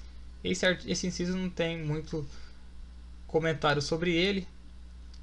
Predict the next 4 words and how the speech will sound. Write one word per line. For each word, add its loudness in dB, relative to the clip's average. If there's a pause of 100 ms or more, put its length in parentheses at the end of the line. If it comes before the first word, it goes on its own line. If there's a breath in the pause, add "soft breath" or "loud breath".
(220)
É, 6
a 0
Constituição 0
protege 6